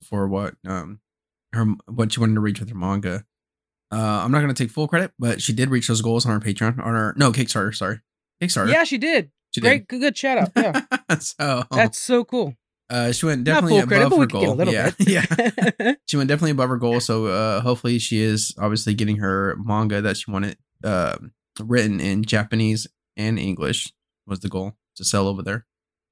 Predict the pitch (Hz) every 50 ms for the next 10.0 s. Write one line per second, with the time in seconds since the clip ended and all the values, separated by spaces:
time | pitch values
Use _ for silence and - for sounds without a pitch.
0 | _ - 90 95 95 87 80 80 82 85 107 - _ _ _ - 117 147 160 175
1 | 165 - 160 - - - - - 151 156 156 160 151 151 135 120 117 110 107 101
2 | - 107 95 92 101 - - - _ _ _ - 113 120 120 120 120 117 117 113
3 | 104 - _ _ _ _ _ - 117 120 - 107 107 - - 101 92 90 - -
4 | _ _ _ _ _ _ _ _ _ - - 107 107 101 101 98 101 104 107 110
5 | 104 104 101 107 - - 95 95 98 127 123 123 - - 123 113 107 104 - 110
6 | 98 90 107 - 123 123 123 123 120 - - 120 - 113 101 101 - 98 92 98
7 | 110 - _ _ _ _ _ _ _ _ - 78 92 95 95 78 58 98 98 92
8 | 85 - 90 107 104 101 95 98 - - 92 92 92 - - 71 69 69 69 60
9 | 60 - _ _ _ _ _ _ _ _ _ _ _ _ - - - - 110